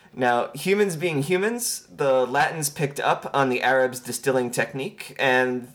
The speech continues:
through the Italian trade cities, them being what they are, those techniques were spread throughout Christendom until those practices found their way to Ireland.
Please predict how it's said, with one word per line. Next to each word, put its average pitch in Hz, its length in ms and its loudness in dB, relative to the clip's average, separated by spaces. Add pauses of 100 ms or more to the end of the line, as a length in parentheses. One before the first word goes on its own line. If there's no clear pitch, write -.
through 135 220 -2
the 127 140 0
Italian 117 500 0
trade 147 320 0
cities, 147 640 -2 (200)
them 113 180 -4
being 110 240 -4
what 107 160 -2
they 110 140 0
are, 143 380 2 (300)
those 127 220 4
techniques 120 520 -2
were 123 80 -8
spread - 280 -2
throughout 127 260 2
Christendom 143 560 -2 (100)
until 120 440 -4
those 127 220 2
practices 117 540 -4
found 107 200 -2
their 98 100 -6
way 95 180 -4
to 92 260 -10
Ireland. 107 640 0